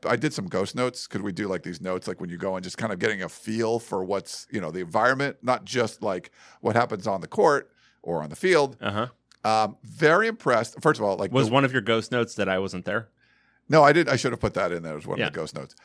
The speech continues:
Speaker 1: Um, so you go in there, like, and, uh, they give you, like, a, a code for parking pass, and you park at Structure Eight, which was really easy to get to. Um,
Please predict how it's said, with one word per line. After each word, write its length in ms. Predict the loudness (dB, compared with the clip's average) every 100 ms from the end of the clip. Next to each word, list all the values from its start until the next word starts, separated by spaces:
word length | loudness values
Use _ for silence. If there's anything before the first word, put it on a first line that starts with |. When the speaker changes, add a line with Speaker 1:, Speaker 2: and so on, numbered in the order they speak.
| -20 -6
Speaker 1:
Um, 420 | 2 4 4 0 -12 -6
so 140 | 2
you 40 |
go 160 | 6 6
in 60 | 6
there, 180 | 2 2
like, 280 | 0 -2 -14 _ _
and, 300 | -2 -2 0
uh, 220 | 0 0
they 160 | 0 -2
give 260 | 0 0 0
you, 420 | 0 2 2 2
like, 280 | 2 0 -2 -4
a, 480 | 0 0 -2 -4 -6
a 180 | -6 -6 -8 -12
code 600 | 0 4 4 4 0 -8 -12 -14 -8
for 340 | 0 2 2 0
parking 420 | 2 2 0 -6
pass, 340 | -4 -4 -6
and 120 | -8 -6
you 120 | -6
park 360 | -2 0 0
at 80 | 0
Structure 380 | -4 -4 -4 -4
Eight, 280 | -4 -4 -4
which 160 | -6 -6
was 120 | -4
really 240 | -2 0
easy 220 | 0 -2 -4
to 60 |
get 200 | -2 -4 -2
to. 280 | -2 -4 -6 _ -20 -20 -20 _ _ _ -2
Um, 420 | 2 2 0